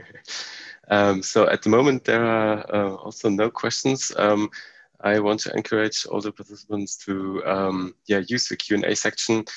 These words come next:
or reach out to me if you want in contact to the speakers, and I can make the introduction for you. Um, then you can, uh, discuss it, uh, in person.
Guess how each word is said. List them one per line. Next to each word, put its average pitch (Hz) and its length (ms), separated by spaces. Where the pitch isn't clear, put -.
or 113 180
reach 107 240
out 107 180
to 110 100
me 107 280
if - 200
you 101 120
want 98 280
in 92 80
contact - 600
to 92 300
the 92 60
speakers, - 680
and 92 380
I 92 80
can 92 320
make 87 160
the - 80
introduction 95 520
for 107 120
you. 110 180
Um, 98 520
then 92 200
you 90 40
can, 90 460
uh, 90 160
discuss 90 380
it, - 440
uh, 85 220
in 85 80
person. 117 420